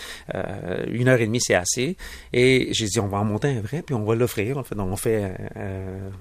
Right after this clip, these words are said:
un show avec un répertoire anglophone et un show avec un répertoire francophone. Des fois, on mélange. Ça dépend où on est. Tu sais, quand t'arrives dans des nord de l'Ontario, par exemple, il y a beaucoup de francophones.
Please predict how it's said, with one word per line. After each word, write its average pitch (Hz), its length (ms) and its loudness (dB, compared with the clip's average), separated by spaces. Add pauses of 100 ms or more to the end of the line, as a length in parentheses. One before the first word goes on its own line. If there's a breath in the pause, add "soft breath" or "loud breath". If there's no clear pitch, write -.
un 95 140 -6
show 117 160 0
avec 104 180 -2
un 101 80 -2
répertoire 101 420 -2
anglophone 101 360 2 (200)
et 104 220 0
un 101 300 0
show 110 220 -2
avec 104 240 -2
un 95 280 -2
répertoire 98 480 -4
francophone. - 460 -10 (560 loud breath)
Des 131 160 6
fois, 135 160 4
on 135 80 6
mélange. 120 520 2
Ça - 140 -6
dépend 107 220 0
où 113 160 2
on 90 160 0
est. 120 100 -2
Tu 131 60 -4
sais, - 80 -4
quand 123 120 0
t'arrives 113 260 0
dans 107 120 0
des 98 220 -2
nord 113 240 4
de 113 60 0
l'Ontario, 107 360 0
par 110 160 0
exemple, 110 320 -4
il 110 40 0
y - 20 2
a - 20 -2
beaucoup - 200 -12
de - 40 -10
francophones. 107 600 -2